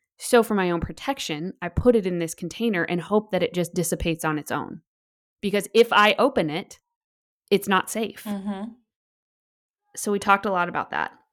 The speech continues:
Speaker 1: And, um, when I'm picturing in my mind what it looks like to put that in a container and put it away,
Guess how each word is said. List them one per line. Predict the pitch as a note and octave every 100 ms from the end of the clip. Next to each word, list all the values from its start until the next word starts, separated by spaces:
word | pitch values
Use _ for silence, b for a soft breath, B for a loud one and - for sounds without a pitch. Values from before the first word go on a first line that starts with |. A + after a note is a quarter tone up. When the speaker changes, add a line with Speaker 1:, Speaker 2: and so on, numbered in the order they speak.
| b b b b b b -
Speaker 1:
And, | F#3+ F#3+ F#3 F3 F3 F3+ F3 -
um, | F3+ E3+ E3 - - - _ _ _ -
when | G3 G3+
I'm | F#3 F#3 F3+ _ _
picturing | - A3+ - G3+ F#3
in | F3
my | E3+
mind | E3 E3+ E3 D#3+
what | E3
it | E3
looks | D#3 D#3+ -
like | D3+ B2+
to | -
put | E3+ F#3 -
that | E3+ -
in | F3
a | E3
container | E3+ D#3+ E3 D#3 D3+
and | D#3+
put | F3+
it | E3
away, | D#3+ C#3 F2